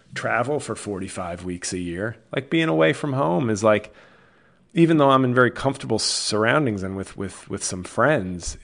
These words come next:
it is, uh, you know, when you've, you've been away from, you've, you've spent so much time away from home and you haven't been paying, you know, there's a comedy cliche, which is like, "You don't pay me to do the shows, you pay me to leave home."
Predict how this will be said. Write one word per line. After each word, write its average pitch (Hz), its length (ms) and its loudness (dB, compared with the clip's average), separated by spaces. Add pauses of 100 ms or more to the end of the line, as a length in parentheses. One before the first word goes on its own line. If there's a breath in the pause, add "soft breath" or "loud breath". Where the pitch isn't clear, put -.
it 170 160 0
is, 170 320 -2
uh, 170 400 2 (540 soft breath)
you 165 120 0
know, 107 260 0 (800)
when 143 220 2
you've, 139 280 0
you've 127 160 -2
been 156 100 4
away 139 260 6
from, 127 240 -4
you've, 139 240 -4
you've 127 300 -6
spent 143 240 0
so 147 80 -2
much 147 160 -2
time 131 160 0
away 127 140 0
from 104 160 -6
home 117 340 -2
and 110 160 -4
you 107 80 -2
haven't 120 540 -4
been 101 160 -4
paying, 95 340 -4
you 101 80 -4
know, 98 60 -2
there's 104 160 -2
a - 20 -12
comedy 110 460 -2
cliche, 98 560 -4
which 92 180 -8
is 98 60 -8
like, 95 160 -4
"You 123 40 0
don't 147 200 -2
pay 127 200 -2
me 120 120 -2
to 98 80 -4
do 95 160 -6
the 90 80 -8
shows, 101 440 -2
you 92 60 -12
pay 113 200 -6
me 107 100 -4
to 95 80 -6
leave 95 260 -6
home." 95 480 -6